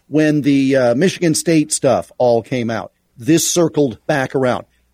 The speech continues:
At the time that he was named head of the Judiciary Committee, you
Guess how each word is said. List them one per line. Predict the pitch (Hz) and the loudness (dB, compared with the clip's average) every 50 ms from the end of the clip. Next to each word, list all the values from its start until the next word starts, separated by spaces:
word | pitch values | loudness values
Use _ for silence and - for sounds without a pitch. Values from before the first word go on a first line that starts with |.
| _ _ - | _ _ -4
At | 147 147 147 | -4 -2 -2
the | - 151 | -2 -4
time | 151 - - 185 196 214 240 | -4 -2 -2 0 0 2 2
that | 262 247 180 | 0 0 0
he | 185 208 | 0 0
was | 208 208 214 - - | 0 0 -2 -2 0
named | 151 143 147 147 151 139 | 0 2 2 2 2 0
head | 127 143 147 151 | 0 0 0 0
of | 139 | 0
the | 139 | -2
Judiciary | 127 113 127 113 127 123 120 - 135 123 123 120 | -4 -4 -2 -2 -2 -2 -2 -2 -2 0 0 0
Committee, | 120 - 120 113 107 117 123 123 - | -2 -2 -2 -2 0 -2 -2 -4 -4
you | 147 147 185 220 226 165 | -2 0 0 0 0 -2